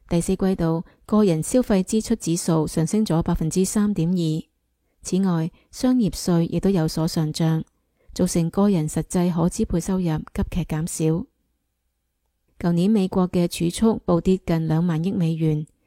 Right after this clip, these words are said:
係自二零零九年以嚟嘅最低點。平均家庭嘅年度預算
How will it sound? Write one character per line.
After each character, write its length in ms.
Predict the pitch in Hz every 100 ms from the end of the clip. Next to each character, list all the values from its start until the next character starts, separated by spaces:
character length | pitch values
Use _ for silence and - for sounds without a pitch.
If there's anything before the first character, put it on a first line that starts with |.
| _
係 180 | - 208
自 180 | 202 196
二 240 | 190 180
零 160 | 185 165
零 160 | 160 156
九 180 | 165
年 220 | 214 175 147
以 80 |
嚟 120 | 170 151
嘅 180 | 160 156
最 160 | 160
低 180 | 160 185
點。 320 | 175 156 165 - _ _ _ _ _ _ _ _ _ -
平 180 | 175
均 220 | 170 226 233
家 160 | 233
庭 220 | 226 170
嘅 160 | 160 180
年 220 | 175 156
度 160 | 156 165
預 180 | 160 160
算 320 | - 185 185